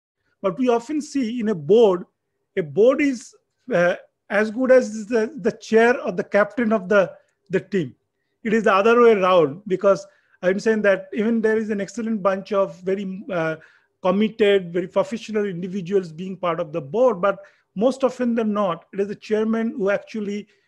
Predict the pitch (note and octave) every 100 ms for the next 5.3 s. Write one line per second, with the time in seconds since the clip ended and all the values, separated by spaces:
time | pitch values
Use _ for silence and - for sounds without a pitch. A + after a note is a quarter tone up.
0 | _ D3 E3+ A3 G#3+ D3 G3 G3 G#3 F3+
1 | F3 C#3+ F3 D#3 D3 A3 D#3+ E3 - F3
2 | C3+ B2 A3 F3+ D#3+ F#3 F#3+ - - G3
3 | E3 D3+ C3 C3 - _ _ G#3+ - C4
4 | C4 C4 - C#4+ A3+ B3+ B3 - B3 B3+
5 | A3+ A3